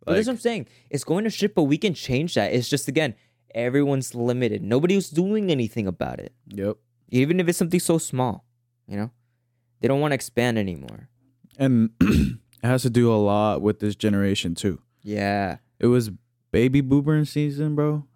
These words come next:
Speaker 2: And all the two thousand babies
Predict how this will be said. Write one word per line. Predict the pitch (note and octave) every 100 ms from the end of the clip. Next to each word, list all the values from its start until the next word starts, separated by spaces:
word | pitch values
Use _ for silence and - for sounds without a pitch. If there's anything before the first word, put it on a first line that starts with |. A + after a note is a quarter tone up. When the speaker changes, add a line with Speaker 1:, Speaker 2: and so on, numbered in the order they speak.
| -
Speaker 2:
And | A2+ A2 G#2 F#2 E2 D#2+ - _ _ -
all | A2+
the | A2+
two | A2 A#2+
thousand | G#2 G#2+ G#2+ G#2+
babies | G#2 G#2 G#2 G#2 -